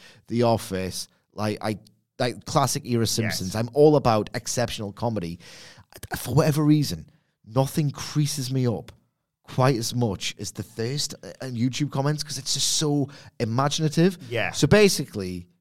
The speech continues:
Speaker 1: when you said, "Oh, some guy's saying it's dealer's choice," effectively, I went, "Right, okay." 'Cause me and Hamflet have got this game where every now and then, if we're stuck for inspiration and we want them, like, the creative juices
Speaker 2: Yeah, yeah,
Speaker 1: to
Speaker 2: yeah.
Speaker 1: start flowing and, like, have a bit of a laugh and, like, bang, right, I'm in the zone again.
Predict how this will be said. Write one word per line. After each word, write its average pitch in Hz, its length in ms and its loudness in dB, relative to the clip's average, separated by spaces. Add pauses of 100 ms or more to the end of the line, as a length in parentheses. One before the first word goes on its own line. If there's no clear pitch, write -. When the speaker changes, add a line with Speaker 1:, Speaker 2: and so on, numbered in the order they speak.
Speaker 1:
when 127 160 0
you 156 120 2
said, 117 240 4
"Oh, 123 200 6
some 117 200 -2
guy's 113 320 0
saying - 480 0
it's 107 120 -6
dealer's 110 340 0
choice," 101 320 -2
effectively, 90 520 -8
I 95 60 -2
went, 98 180 -4
"Right, 95 180 -4
okay." 85 340 -10 (720)
'Cause 120 140 -4
me 156 100 6
and 143 80 4
Hamflet 139 300 0
have 92 80 -10
got 110 140 -2
this 104 120 -4
game 85 380 -4 (320)
where 90 260 -8
every 131 220 2
now 147 180 6
and 131 80 0
then, 110 100 0
if 104 120 -4
we're 104 160 -4
stuck - 240 0
for 147 100 -6
inspiration 113 680 -4
and 104 80 -6
we 107 120 -6
want 120 200 -6
them, 147 220 -6 (260)
like, 139 100 -8
the 160 60 -8
creative 202 480 2
juices 160 240 4
Speaker 2:
Yeah, 147 60 4
yeah, 147 100 2
Speaker 1:
to - 60 2
Speaker 2:
yeah. - 40 0
Speaker 1:
start 123 220 4
flowing 107 440 -4 (260)
and, 117 120 -10
like, 113 160 -4
have 123 120 0
a 127 40 0
bit 127 120 0
of 104 100 -4
a - 40 0
laugh 120 380 0
and, 95 80 -4
like, 92 220 -8
bang, 156 240 2
right, 127 140 -6
I'm 113 260 -12
in 127 60 -10
the 127 80 -6
zone 117 240 -4
again. 90 260 -10